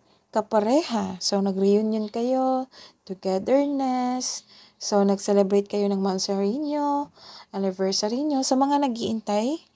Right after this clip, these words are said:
oo, matutuloy, matutuloy yung celebration nyo. Hmm, yung date nyo, yung monthsary nyo, isa-celebrate nyo, uuwi yung partner, o, o ikaw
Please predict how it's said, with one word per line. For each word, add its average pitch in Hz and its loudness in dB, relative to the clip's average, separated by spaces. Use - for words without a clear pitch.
oo, 214 -2
matutuloy, 294 -2
matutuloy 277 0
yung 262 0
celebration 220 -2
nyo. 180 -10
Hmm, 196 -4
yung 180 -2
date 285 0
nyo, 269 0
yung 202 0
monthsary 240 -2
nyo, 269 -4
isa-celebrate 196 -2
nyo, 262 -2
uuwi 202 2
yung 196 -2
partner, 226 -4
o, - -6
o 277 4
ikaw 233 -2